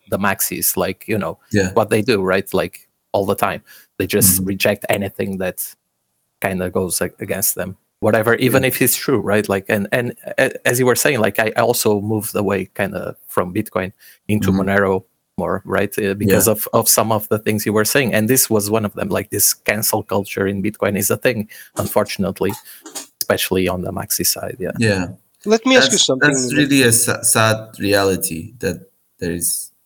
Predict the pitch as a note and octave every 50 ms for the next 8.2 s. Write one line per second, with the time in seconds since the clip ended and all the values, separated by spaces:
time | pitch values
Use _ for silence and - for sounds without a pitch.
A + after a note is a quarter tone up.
0 | _ _ - F#2+ F2 F2 E2 D#2+ - - - A#2 - D2+ - _ _ _ _ _
1 | _ _ _ _ _ _ - G3 G3 G3+ G#3+ A#3 G3 G#3 A3 A3 - - B3+ -
2 | - - G3+ G3 F3+ - E3 C#3+ C#3+ C3+ C3 D3+ D3+ D3+ - - - E3+ D3+ D#3+
3 | B2+ C#3+ D3+ C#3 - C3 B2 - - D3 D3 - - D#3+ C#3+ - - E3 D#3+ D#3+
4 | C#3+ - - E3 E3 E3+ E3+ E3+ F3 F#3 F3+ - _ _ - E3+ D#3+ D#3+ D#3+ -
5 | F#3+ F#3 F3+ F#3 F#3 - - A3 A3 - - - - - - - F#3 F3+ F3+ E3
6 | D#3 D#3 D3+ - _ _ - - - _ _ - D3 D#3 D3+ D3+ - _ _ -
7 | - - _ _ _ _ _ _ _ _ - D#3 D3 D#3+ E3+ D3 E3+ E3 D#3+ D#3
8 | D#3+ D#3+ D3 C3